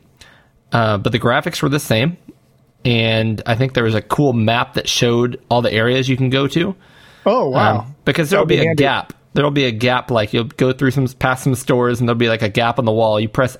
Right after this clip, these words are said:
Speaker 1: up, and you go into, like, a parking lot or something, and then that parking lot ends in a train station. That's when you can take yourself to another part of the map,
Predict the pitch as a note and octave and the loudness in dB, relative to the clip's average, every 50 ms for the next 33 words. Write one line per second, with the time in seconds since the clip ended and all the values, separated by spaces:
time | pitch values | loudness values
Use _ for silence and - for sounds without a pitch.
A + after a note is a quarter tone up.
0 | - - D#3 - - - - - - - - - - - - _ _ _ - - | -2 -2 -2 -2 -2 -8 -16 -18 -20 -20 -20 -20 -20 -20 -20 _ _ _ -2 0
1 | A2+ A#2 A#2 A2+ B2 A#2+ B2 B2 A#2+ B2 A#2 A2 - - - - D#3 D#3+ - C3 | 0 0 2 2 2 2 2 2 2 2 0 0 -2 -4 -2 -2 -2 -2 0 0
2 | A2+ G#2+ G#2 G#2 G2+ G2+ - - G2+ G2 - G2+ G2+ G#2+ A#2+ - - - - - | 0 2 2 0 0 -2 -2 -2 -4 -2 -2 -4 -4 -4 -4 -8 -12 -20 -20 -20
3 | - - - _ - - A#2+ A#2 A#2 B2 - - C3+ C3+ C3 C#3 B2 A#2+ A#2+ A#2+ | -20 -20 -18 _ -4 -2 0 2 0 0 0 0 0 0 0 0 0 0 0 0
4 | B2 A#2+ - - B2+ B2+ C3 B2 A#2+ B2 A2+ G#2+ - - D#3 D#3 D3 B2+ - B2 | -2 -2 -2 -2 0 0 0 0 0 0 -2 -2 -2 -2 -2 0 0 -2 0 0
5 | A2+ A2+ - B2 A#2 A2+ A#2 A2+ A2+ B2+ C3 - - C#3 B2+ A#2+ A2+ A#2+ A2+ - | 0 0 0 0 0 0 0 0 0 0 0 0 -2 -2 0 0 -2 -2 0 0
6 | C3 A#2+ - B2 G#2 - B2 A#2+ A2 - - B2 A#2 A#2 A#2 A2 G#2+ F2 - - | 0 0 0 -2 -2 0 -2 -2 0 0 0 2 2 2 0 0 -2 -4 -6 -4
7 | - C3 B2+ B2 A#2 G2 G2 A2 C3 D#3 - - - | -2 -2 0 0 -2 0 0 0 -2 -2 -6 -10 -20